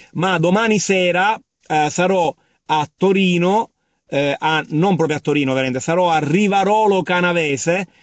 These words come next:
per un incontro fra cittadini eletti e cittadini per un tema molto particolare che è quello della mafia. Eh, quindi ci saranno, eh, diversi deputati del Movimento cinque Stelle, credo anche altri ospiti,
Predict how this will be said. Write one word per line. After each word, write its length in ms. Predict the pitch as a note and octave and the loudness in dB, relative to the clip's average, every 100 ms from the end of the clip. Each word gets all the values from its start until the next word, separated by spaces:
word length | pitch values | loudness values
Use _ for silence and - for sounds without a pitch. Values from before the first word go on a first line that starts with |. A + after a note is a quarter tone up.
| _ _ | _ _
per 180 | D#3+ F3 | 0 2
un 80 | |
incontro 520 | F#3+ F#3 G#3+ G3+ E3 D#3+ | 2 2 2 2 0 0
fra 180 | E3+ | -4
cittadini 560 | E3 E3+ - E3 F#3+ F3+ | -4 -4 -2 0 0 0
eletti 420 | F3 F#3 E3 - | 0 0 -4 -4
e 40 | C#3 | -4
cittadini 760 | D#3+ - F#3 F#3+ G#3 G#3 G#3 - _ _ | -4 -2 -2 0 0 0 -2 -8 _ _
per 140 | E3 | -2
un 180 | E3+ F3+ | 0 0
tema 280 | F3+ G3+ F3 | 0 0 2
molto 320 | F3+ F3+ E3+ | 2 0 -2
particolare 680 | E3 D#3 F3+ G3 E3 D#3+ D#3+ | -4 -4 -2 0 0 0 -2
che 100 | D#3+ | -2
è 40 | |
quello 160 | D3 D#3 | 0 0
della 200 | D#3 D#3 | 0 0
mafia. 480 | D3+ C#3+ - D3 C#3+ _ _ _ _ | -2 -4 -2 -4 -4 _ _ _ _
Eh, 280 | - C#3+ C#3+ | -6 -2 -2
quindi 320 | C3 D#3+ D3+ C#3+ | 0 0 0 -2
ci 140 | D#3+ | -4
saranno, 680 | C#3 D#3 F3 E3 D#3 D3+ C#3 _ _ - | -2 0 0 0 0 -2 -4 _ _ -6
eh, 320 | C#3+ C#3+ C3+ | -2 -2 0
diversi 360 | D3+ E3 - | -2 -2 -2
deputati 680 | D3+ C#3+ D3+ E3+ F3 F3+ E3+ | 0 0 0 0 0 0 0
del 140 | D3 C#3+ | 0 0
Movimento 380 | D3 D#3 D3 | 0 -2 -4
cinque 280 | C3+ C#3+ D#3 | -4 -2 -4
Stelle, 420 | C#3+ F3+ G3+ E3+ | -2 -2 0 0
credo 280 | D3 D#3 D3+ | 0 -2 0
anche 260 | D3 D3+ D3 | 0 -2 -2
altri 260 | D3 F3+ | -4 -4
ospiti, 580 | G3+ D3+ - D3+ C#3+ F3+ | -2 -4 -4 -4 -2 -4